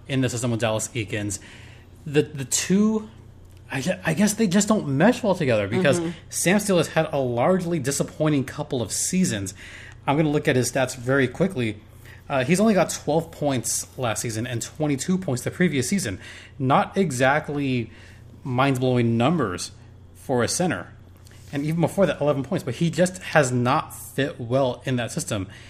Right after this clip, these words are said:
Speaker 1: A H L, ha-, he's flourished in the American Hockey League. Maybe he's too much of a tweener.
Speaker 2: Mm-hmm.
Speaker 1: Or he just doesn't fit well in that system. But given that some experts, and by some experts, I'm not gonna name names,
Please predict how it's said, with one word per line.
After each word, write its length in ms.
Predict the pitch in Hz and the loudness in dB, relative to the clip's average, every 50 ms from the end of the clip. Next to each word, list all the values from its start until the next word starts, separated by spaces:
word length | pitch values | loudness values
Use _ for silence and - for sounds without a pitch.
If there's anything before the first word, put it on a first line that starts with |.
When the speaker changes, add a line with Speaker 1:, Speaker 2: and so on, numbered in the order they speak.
| - - - - - - - - | -20 -20 -20 -20 -20 -16 -8 -2
Speaker 1:
A 80 | 147 135 131 123 | 0 2 2 2
H 140 | 113 - - | 2 2 4
L, 240 | 190 170 - - - - - | 2 2 2 0 -6 -12 -6
ha-, 120 | - - - - - | -4 -4 -4 -6 -10
he's 440 | - - 131 120 110 104 95 - - | -12 -8 -6 -6 -6 -6 -8 -10 -12
flourished 680 | - - - - - - 156 196 226 214 190 160 - | -14 -18 -20 -10 -2 2 6 8 8 8 8 6 4
in 80 | 160 139 | 2 0
the 80 | 131 | 2
American 300 | 120 120 113 107 - 110 | 2 2 0 0 -2 -4
Hockey 300 | 98 131 170 180 - 135 | -4 -4 -6 -6 -6 -6
League. 220 | 117 113 117 107 110 | -4 -2 -2 -2 0
Maybe 220 | 117 131 151 170 | -2 -2 -2 -2
he's 180 | 160 - 165 151 | -4 -6 -8 -8
too 140 | - - 160 | -6 -4 -4
much 120 | 156 - | -2 -2
of 100 | 156 139 | -2 -4
a 40 | 127 | -4
tweener. 420 | - - 170 190 156 104 82 80 - - - - - - - | -4 0 0 0 0 0 -2 -6 -10 -16 -20 -20 -18 -12 -8
Speaker 2:
Mm-hmm. 280 | 156 175 180 175 165 151 | -6 -4 -4 -4 -2 -2
Speaker 1:
Or 120 | 123 110 | -2 -2
he 60 | 107 | -2
just 200 | 110 123 113 - | -2 -2 -2 0
doesn't 240 | 135 120 113 120 107 | -2 -2 -2 -2 -6
fit 240 | - - 127 120 120 | -6 -6 -6 -6 -4
well 120 | 117 120 127 | -2 -2 -2
in 60 | 123 | -2
that 100 | 110 - | -2 -4
system. 320 | 175 160 - - 95 90 - - - - - - - - - - - | -6 -6 -4 -6 -8 -8 -10 -16 -20 -20 -20 -20 -20 -20 -20 -10 -2
But 220 | - 139 120 107 98 | 0 0 0 2 2
given 300 | 123 147 156 175 185 160 | 2 4 4 6 4 4
that 300 | 131 117 110 113 - - | 4 4 2 2 -2 -6
some 720 | - - - - - 147 139 139 143 151 147 139 139 - - - - - - - - - - | -6 -6 -4 -2 0 2 2 2 2 0 -2 -4 -6 -8 -14 -20 -20 -20 -20 -20 -16 -8 -6
experts, 420 | 135 139 - - - 127 117 - | -6 -4 -4 -6 -4 -4 -4 -4
and 60 | 135 113 | -4 -4
by 80 | 110 101 | -2 0
some 240 | - - 156 151 131 | 2 2 2 2 2
experts, 360 | 127 131 127 - 120 104 - | 0 -2 -2 -2 -6 -6 -6
I'm 80 | 101 101 | -4 -4
not 100 | 110 113 | -4 -2
gonna 160 | - 135 131 | -2 0 2
name 180 | 135 151 156 156 | 2 4 4 4
names, 380 | 127 107 104 120 131 - - | 2 2 0 -2 -4 -6 -10